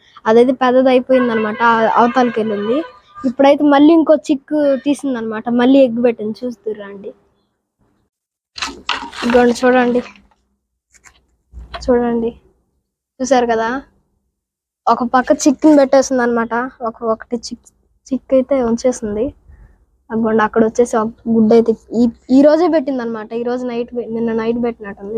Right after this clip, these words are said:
ఈ రోజు అయితే చూసాను నేను. ఇదిగోండి ఇప్పుడైతే బేబీని తీసి మరి చూపిస్తాను మీకు. ఓకే. చూసారు కదా గాయ్స్, చిక్ వచ్చేసి దీనికైతే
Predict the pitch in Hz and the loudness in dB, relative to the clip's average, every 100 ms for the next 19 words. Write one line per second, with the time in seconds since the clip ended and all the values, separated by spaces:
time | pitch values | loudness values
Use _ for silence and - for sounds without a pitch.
0 | 226 208 208 202 202 _ 214 214 196 185 | -2 -4 -6 -10 -12 _ -18 -18 -20 -20
1 | 196 247 _ _ _ _ _ _ _ - | -20 _ _ _ _ _ _ _ _ -2
2 | 214 214 220 233 226 240 240 220 - _ | 0 2 0 2 2 4 0 0 -8 _
3 | - 240 240 254 240 240 - 240 233 240 | 0 2 4 2 0 -6 -6 -8 -6 -8
4 | 233 - 220 202 190 - - 855 _ - | -10 -14 -12 -12 -12 -14 -16 -20 _ -20
5 | - _ _ _ _ _ _ _ _ _ | -20 _ _ _ _ _ _ _ _ _
6 | _ _ _ _ _ _ _ _ _ _ | _ _ _ _ _ _ _ _ _ _
7 | _ _ _ _ _ _ _ _ _ _ | _ _ _ _ _ _ _ _ _ _
8 | _ _ _ _ _ 262 254 233 - _ | _ _ _ _ _ -4 -4 -6 -10 _
9 | _ _ _ 294 349 330 339 330 302 311 | _ _ _ 0 2 4 4 4 4 2
10 | 320 - 262 294 277 262 254 233 262 _ | -2 -10 -4 -2 -2 -4 -4 -8 -10 _
11 | _ _ _ _ _ _ _ _ _ _ | _ _ _ _ _ _ _ _ _ _
12 | _ _ _ 226 294 302 302 311 | _ _ _ 2 4 6 4 2